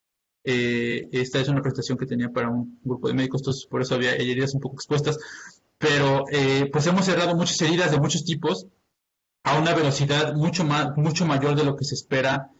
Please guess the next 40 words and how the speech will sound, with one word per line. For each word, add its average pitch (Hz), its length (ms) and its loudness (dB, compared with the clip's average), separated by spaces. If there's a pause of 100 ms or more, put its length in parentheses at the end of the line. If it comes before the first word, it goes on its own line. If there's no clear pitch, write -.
(240)
este, - 360 -4
en 120 60 0
cualquier 139 300 0
otro - 220 -2
producto, 120 600 -2
este, 117 680 -6
em, 110 540 -8 (920)
en, 123 280 0
en 131 120 2
el 123 80 2
mercado, 123 420 0
¿no? - 320 -4 (300)
Hemos, 143 420 0
hemos, 147 400 0
eh, 139 220 0
tenemos, 143 440 2
hemos 147 300 0
distribuido, 143 960 0
eh, 127 120 2
de 123 140 0
manera 143 320 2
gratuita, 156 640 0
este, 139 300 -2
dos 127 220 0
mil, 156 280 0
más 143 200 0
de 151 60 2
dos 131 120 0
mil 143 160 2
tratamientos 143 720 -2 (400)
a 127 140 -4
través 127 360 0
de 135 300 2
la 127 160 -2
Fundación 135 420 -2
femsa 180 560 0
y 131 140 0
el 123 80 2
gobierno 131 480 0
de, 123 320 -2